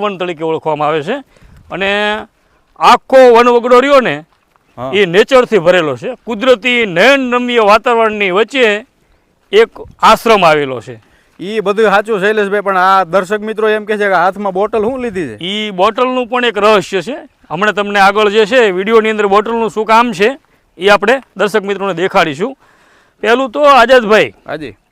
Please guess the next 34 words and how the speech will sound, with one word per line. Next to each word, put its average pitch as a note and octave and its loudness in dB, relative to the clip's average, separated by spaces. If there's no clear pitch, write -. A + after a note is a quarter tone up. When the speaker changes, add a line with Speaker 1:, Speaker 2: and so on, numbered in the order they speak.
Speaker 1:
આ A3+ 4
તમે A3+ -2
જુઓ, G#3 -2
આ F#3 4
દ્રશ્ય G3+ 0
તમે F3 -8
દેખાડો D3 -6
આપણા C3 -10
દર્શક C#3 -12
મિત્રોને. A2+ -20
Speaker 2:
દોસ્તો, G3 -2
અમે G#3+ 0
અહીંયા G#3+ 2
સવારના A3 4
આવ્યા G#3+ 2
છીએ, G3 -2
એવું A3+ 0
સરસ G#3 -6
મજાનું G#3 -4
અહીંયા G3+ -4
પાણી G3 -2
હાલ્યું G3 0
જાય F#3+ 0
છે E3 -6
ભાઈ. C#3+ -6
Speaker 1:
એકદમ A#3 0
શાંત A#3+ 2
અને A3+ -2
મનને B3 -2
લોભાવે G3 2
એવું A#3 0
Speaker 2:
હા. A3 6
Speaker 1:
આ G3+ 4
ઝરણું F3 0